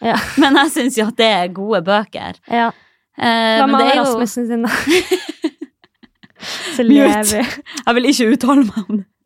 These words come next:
Speaker 1: Ja, Martine
Speaker 2: Nei, jeg har jo
Speaker 1: Halvorsen
Speaker 2: ikke
Speaker 1: har jo også nå gitt ut bok.
Speaker 2: Ja, herregud, når vi tenker over det, hvor mange
Speaker 1: Og Anne-Britt.
Speaker 2: influencere.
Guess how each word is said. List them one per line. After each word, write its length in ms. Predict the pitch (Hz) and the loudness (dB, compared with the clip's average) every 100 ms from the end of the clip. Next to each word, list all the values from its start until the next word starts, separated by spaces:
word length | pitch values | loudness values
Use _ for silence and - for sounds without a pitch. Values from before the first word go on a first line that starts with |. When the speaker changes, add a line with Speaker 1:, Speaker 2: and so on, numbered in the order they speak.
| - | 0
Speaker 1:
Ja, 80 | 330 294 | 0 2
Martine 220 | 311 247 | 0 0
Speaker 2:
Nei, 60 | 262 | 2
jeg 80 | |
har 200 | 269 247 | 2 2
jo 60 | 226 | 0
Speaker 1:
Halvorsen 300 | 196 208 214 | -2 -4 -2
Speaker 2:
ikke 80 | 302 | 0
Speaker 1:
har 100 | 262 | 0
jo 80 | 214 | -2
også 220 | - 202 | -4 -6
nå 140 | 208 202 202 | -4 -2 -4
gitt 160 | 214 - | -6 -10
ut 80 | 190 | -4
bok. 320 | 226 349 - - _ - | -2 -2 -6 -20 _ -18
Speaker 2:
Ja, 200 | 196 226 - | -12 -12 -10
herregud, 480 | 247 254 - 320 302 | -8 -8 -4 -4 -2
når 140 | 220 | -2
vi 40 | 226 | -2
tenker 300 | 226 285 - | -2 -2 0
over 240 | 240 262 | -2 -2
det, 120 | 170 165 | -6 -8
hvor 100 | 185 | -8
mange 300 | 180 190 262 | -6 -2 0
Speaker 1:
Og 120 | 302 | 2
Anne-Britt. 480 | 269 277 254 170 202 | 2 2 2 2 2
Speaker 2:
influencere. 380 | 440 175 170 170 | 0 -2 -2 -2